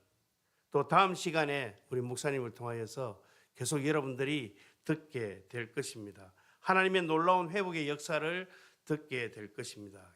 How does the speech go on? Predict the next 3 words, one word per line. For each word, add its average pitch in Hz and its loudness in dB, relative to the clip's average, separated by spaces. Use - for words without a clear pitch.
기대하십시오. 120 -8
개봉 117 -6
박두. 101 -18